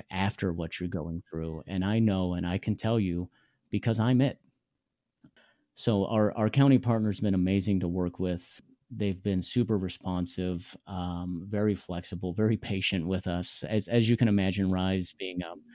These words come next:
a consensus-based organization, sometimes it takes us a little bit longer than it would other organizations to kind of decide which way we're gonna go.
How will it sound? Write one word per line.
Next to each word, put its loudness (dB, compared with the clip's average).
a -8
consensus-based -2
organization, 0
sometimes -2
it -8
takes -6
us -4
a -2
little 4
bit 2
longer 2
than 0
it -2
would 0
other 0
organizations -2
to -6
kind -2
of -4
decide 0
which -2
way 2
we're -2
gonna -4
go. -6